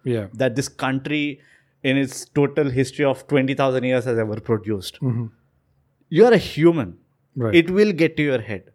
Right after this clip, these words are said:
Speaker 1: Yeah.
Speaker 2: At some point, you will feel immortal. At
Speaker 1: Yeah.
Speaker 2: some point, you feel, will feel, like, indomitable, right? You are, like,
Speaker 1: Yeah.
Speaker 2: the best ever.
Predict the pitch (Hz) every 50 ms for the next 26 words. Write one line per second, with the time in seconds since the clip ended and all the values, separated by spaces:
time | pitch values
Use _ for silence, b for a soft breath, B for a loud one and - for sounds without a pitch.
0 | _ _ - 120 110 98 - - - 170 160 175 175 175 180 175 175 170 170 156
1 | 135 147 147 135 123 139 151 156 165 160 - 156 143 135 127 117 117 113 110 98
2 | - 87 87 - - - - 123 123 113 104 147 147 156 151 165 160 160 156 147
3 | 139 131 - - 147 156 160 170 165 - 127 135 147 151 151 - 147 143 139 139
4 | 139 127 113 104 101 _ b b b b b b b 156 147 147 139 147 135 135
5 | 131 143 131 113 117 107 101 92 98 101 107 110 113 120 120 120 117 110 101 92
6 | 95 - - 127 123 117 - - 120 104 92 87 87